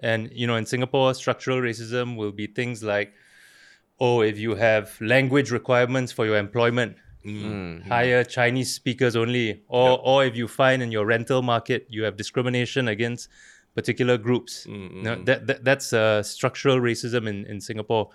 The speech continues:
Speaker 2: Mm.
Speaker 1: So different countries have different forms of structural racism and institutional racism. And I think, uh, these are the sorts of racisms that, that we need to also understand, appreciate, and address.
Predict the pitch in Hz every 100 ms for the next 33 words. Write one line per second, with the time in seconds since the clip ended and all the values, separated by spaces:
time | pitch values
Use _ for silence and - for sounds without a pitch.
0 | - 101 98 92 - 156 165 196 175 156
1 | - 175 139 123 - 143 - 131 139 170
2 | 127 110 - 117 - 139 131 120 - 135
3 | 120 113 123 127 117 127 120 113 117 127
4 | 143 - _ - - - _ - 127 131
5 | 190 185 - _ _ _ _ 127 120 117
6 | 117 113 156 147 120 113 113 - 185 156
7 | 123 131 139 139 143 120 117 117 117 127
8 | 151 135 120 120 - 135 127 123 123 117
9 | 131 127 117 - 123 107 - 127 117 104
10 | 98 113 110 -